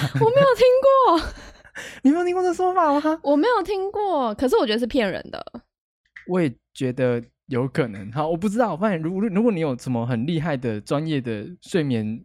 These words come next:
Speaker 1: 医师执照之类的，我不知道有没有这种执照，<laughs> 乱讲的，赶快来打脸我们，说不定是真的。但是就是听起来好像就是大人在骗小孩的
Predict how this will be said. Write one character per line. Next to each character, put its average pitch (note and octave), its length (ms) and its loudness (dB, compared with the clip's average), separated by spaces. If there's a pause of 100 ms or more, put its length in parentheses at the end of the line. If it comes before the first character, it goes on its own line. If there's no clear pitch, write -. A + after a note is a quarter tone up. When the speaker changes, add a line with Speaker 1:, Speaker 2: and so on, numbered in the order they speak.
(120)
Speaker 1:
医 C#3+ 160 -4
师 C3+ 240 -4
执 A2 220 -10
照 A#2 260 -4
之 B2 140 -8
类 A#2+ 160 0
的， G#2+ 160 -8 (100)
我 B2+ 140 -4
不 D3 80 -4
知 D#3+ 80 0
道 F3+ 80 2
有 B2 60 0
没 C3+ 80 -2
有 D3+ 40 -2
这 C#3 80 -2
种 B2 100 0
执 A2 140 -8
照， C#3+ 280 2
<laughs> - 120 -4
乱 F#3 140 2
讲 B2 160 0
的， A2+ 120 2 (360)
赶 - 140 -4
快 F#3 140 2
来 C3+ 140 2
打 B2 160 -4
脸 B2+ 180 0
我 B2 140 -2
们， G#2 240 -14
说 G3+ 160 2
不 F#3 80 2
定 G3 160 4
是 F#3+ 60 2
真 C#3 180 -2
的。 A2+ 180 -2
但 A3 120 2
是 A#3 200 0 (400)
就 B3 120 0
是 A#3+ 180 2
听 A3+ 240 2
起 G3 60 0
来 A2 100 -2
好 A2+ 100 -4
像 C#3 400 -2
就 D#3 120 -4
是 D3+ 160 -2
大 B2 200 -2
人 G2 140 -6
在 A#2 140 -2
骗 A#2+ 200 -2
小 G2 160 -8
孩 G2+ 160 -6
的 A2 80 -2